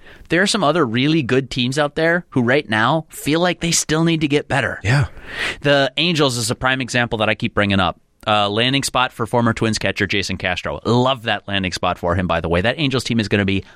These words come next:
Speaker 1: fun and deep and good. Mike Trout, Shohei Ohtani, uh, Justin Upton. Oh, a little guy named Anthony Rendon. Like, that's a good team.
Speaker 2: Yeah.
Speaker 1: They don't have enough
Speaker 2: Francisco
Speaker 1: pitching.
Speaker 2: Lindor, or not Francisco Lindor, uh, third baseman. They signed for Rendon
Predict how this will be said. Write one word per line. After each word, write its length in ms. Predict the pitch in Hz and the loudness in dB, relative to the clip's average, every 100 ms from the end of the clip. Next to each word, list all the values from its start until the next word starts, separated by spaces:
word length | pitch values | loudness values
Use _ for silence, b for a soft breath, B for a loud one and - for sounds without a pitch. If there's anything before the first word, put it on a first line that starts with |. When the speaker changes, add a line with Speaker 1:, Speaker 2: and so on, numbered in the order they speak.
| B | B
Speaker 1:
fun 600 | - - - 127 92 85 B B - | -16 -12 -2 0 0 -6 B B -4
and 180 | 107 98 | -2 0
deep 280 | 165 180 - _ - | -2 -4 -10 _ -4
and 160 | 98 | 0
good. 300 | 90 151 151 139 b b | 4 4 2 -2 b b
Mike 240 | 113 147 - | -2 -2 -2
Trout, 280 | 135 123 - | -2 -2 -4
Shohei 420 | - 120 120 113 | -2 2 2 2
Ohtani, 460 | 107 107 107 104 98 b b - | 2 2 2 2 -2 b b -4
uh, 320 | 90 92 92 | 0 2 0
Justin 420 | 95 123 - 113 | -2 -4 -4 -4
Upton. 460 | 101 - 104 98 98 B | -4 -2 -2 -2 -4 B
Oh, 240 | 160 139 117 B 131 | 2 2 2 B 0
a 40 | |
little 180 | 131 123 | 2 2
guy 160 | 120 | 2
named 220 | 120 117 110 | 0 0 0
Anthony 320 | 110 113 107 | -2 0 2
Rendon. 560 | 101 92 98 98 98 110 | 2 2 2 2 2 0
Like, 220 | 131 - - | -2 -4 -6
that's 200 | 202 233 | -4 -4
a 60 | |
good 380 | 185 - 196 151 | -4 0 0 0
team. 340 | - 143 98 - | -2 -2 -2 -2
Speaker 2:
Yeah. 220 | 185 165 B B B B B - | -2 -2 B B B B B -8
Speaker 1:
They 140 | - 110 | -4 2
don't 180 | 110 | 2
have 180 | 120 113 | 2 2
enough 160 | 113 110 | 0 0
Speaker 2:
Francisco 180 | 127 113 | 0 2
Speaker 1:
pitching. 160 | 107 | 0
Speaker 2:
Lindor, 140 | 101 - | 0 2
or 40 | |
not 180 | 123 101 | 0 -2
Francisco 480 | 92 82 87 92 87 | -4 -4 -2 2 2
Lindor, 320 | 90 95 101 | 4 4 4
uh, 400 | 85 92 87 87 | 4 2 2 2
third 240 | - 151 113 | 2 0 2
baseman. 400 | 104 - 82 78 | -2 -2 -10 -4
They 100 | 98 | -2
signed 380 | 95 107 92 87 | 0 0 0 -2
for 80 | - | -4
Rendon 600 | 110 120 127 160 90 | 0 0 2 2 0